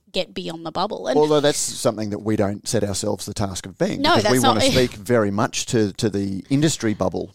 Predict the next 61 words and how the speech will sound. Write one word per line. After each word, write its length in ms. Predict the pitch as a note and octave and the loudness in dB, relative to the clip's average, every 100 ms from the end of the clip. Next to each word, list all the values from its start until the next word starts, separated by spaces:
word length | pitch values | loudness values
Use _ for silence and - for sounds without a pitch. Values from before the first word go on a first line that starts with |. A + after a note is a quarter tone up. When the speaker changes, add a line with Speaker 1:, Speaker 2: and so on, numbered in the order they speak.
| - | -8
Speaker 2:
Um, 460 | G#2 G2+ G2+ G2 F#2+ | -2 0 0 -2 -2
but 200 | B2+ A2+ | 0 2
that's 200 | A#2+ A2 | 2 0
where 100 | A#2 | 2
we 80 | G2+ | 2
have 140 | G2+ | 0
to 80 | - | -2
be 100 | G2 | -6
discerning 600 | F#2+ F#2 G2+ G2+ G2 G2 - - - - _ - | -4 -4 -2 -2 -2 -6 -10 -20 -20 -20 _ -6
with 240 | A2+ G#2+ | -2 0
our 200 | G2+ G2 | 2 0
news 340 | G2+ C3+ A2+ G2+ | 0 -2 -2 -2
and, 160 | G2+ | -2
and, 180 | G2+ G2 | -2 -2
and 320 | G#2+ G2+ - | -4 -4 -6
be 140 | G#2 G#2+ | -6 -2
very 220 | G#2+ G2+ | 0 0
careful 280 | A2+ G2+ G2 | -2 -2 -2
with 200 | G2 F#2+ | -4 -4
what 180 | G#2 | -6
we're 220 | A2 G#2 G2+ | -2 -2 -2
telling 320 | - G2 F#2+ | -2 -4 -4
people 320 | G2 G2 F#2+ | -6 -6 -8
is 120 | F#2 | -6
news. 440 | G2+ C#3 - G#2+ - | -2 -2 -4 -10 -6
We're, 100 | A2 | -2
sorry, 320 | A#2+ G#2+ A#2 | 2 2 2
I 40 | |
just 100 | A2+ | 2
Speaker 1:
But 180 | - A#3+ | 2 2
that's 240 | B3+ B3+ | 0 0
these 240 | - B3+ - | 0 0 0
types 220 | - A3+ | 2 2
Speaker 2:
Yep. 100 | A3+ | 2
Speaker 1:
of 100 | G#3+ | 2
activities 840 | G3+ - - G#3+ A3+ G3+ F3 - - | -4 -4 -4 -2 -2 -2 -6 -8 -4
that 140 | F#3+ | -2
are, 100 | F3+ - | -2 -4
are 80 | |
going 420 | F3+ G3 G3 F#3 F#3 | -2 0 2 0 -2
on 220 | F#3 F3+ | -4 -2
by 240 | F3+ F3+ | 0 0
breweries, 600 | F3 F#3+ F#3 F3 E3 A3+ | 0 -2 -2 -4 -4 -6
like 460 | F#3 F3+ F3 E3+ - - | -6 -2 0 0 -4 -8
a 180 | F3 E3 | -8 -8
cardboard 600 | - E3 E3+ E3+ F3 E3+ | -6 -2 -2 -4 -6 -6
bar, 240 | E3 D#3+ | -6 -6
like 280 | D#3+ E3 - | -6 -6 -6
an 80 | F3+ | 0
Speaker 2:
Yep. 140 | D3+ | 0
Speaker 1:
X, 180 | - - - | 0 -6 -6
are 80 | G3+ | -6
trying 380 | - A3 G3+ G#3 | -4 -2 -2 -4
to 120 | G#3 | -6
reach 380 | F#3 F#3+ - - | -6 -6 -6 -8
new 160 | G3+ F3 | -10 -10
audiences. 480 | E3 D#3+ E3 F3 | -8 -8 -8 -8
They're 100 | E3+ | -8
trying 240 | D#3+ G3 F3+ | -6 -4 -4
to 160 | F#3+ | -6
explain 800 | - - - - F3+ F3+ F3+ F3 | -8 -6 -6 -4 -2 -2 -4 -10